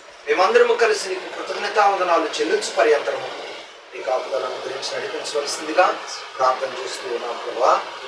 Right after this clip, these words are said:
ఇప్పటి వరకు ఈ గృహంలో బిడ్డ ఉన్నది,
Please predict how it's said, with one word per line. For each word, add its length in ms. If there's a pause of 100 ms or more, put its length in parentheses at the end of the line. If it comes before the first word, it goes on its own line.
(440)
ఇప్పటి 180
వరకు 440 (340)
ఈ 80
గృహంలో 440
బిడ్డ 220
ఉన్నది, 380